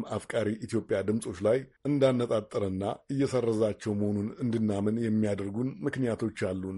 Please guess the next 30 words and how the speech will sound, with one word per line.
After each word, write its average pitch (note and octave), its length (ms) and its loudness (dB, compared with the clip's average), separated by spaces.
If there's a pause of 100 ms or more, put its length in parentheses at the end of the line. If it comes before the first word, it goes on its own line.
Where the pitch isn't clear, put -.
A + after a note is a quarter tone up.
ሲሉ A2+ 180 -6 (260)
በአዲስ B2 480 2
አበባ G2+ 340 2
በነበረው G#2+ 480 2 (200)
የፕሬስ G#2+ 420 2
ማስገንዘቢያ G2 600 0
ላይ F#2+ 180 -2
የተናገሩት G#2 600 -4 (140)
ብለኔ G#2+ 320 0
ስዩም A#2+ 340 -4 (180)
እንደ A#2+ 160 2 (100)
በርካታ B2+ 320 2 (280)
ዲሞክራሲያዊ A2 640 2
ተቋማትና G#2 480 -2 (340)
ድርጅታዊ G#2 580 -2
ምህዳሮች G2 600 -2
ሁሉ B2+ 140 -2 (320)
የህወሓት G#2+ 580 2
ትርክትን A2+ 420 -2
ለማስረጽ A2 640 2
ያለሙ A2 360 0 (220)
አፍቃሪ A2 460 -4
ህወሓት G2+ 440 0
አካላት A#2+ 400 2 (120)
ወደ D3+ 200 2
ትዊተር D3 400 2
ሰርገው B2 380 2
ገብተዋል A2+ 500 4
ብለው A2 220 2
እንደሚያምኑ G2+ 520 0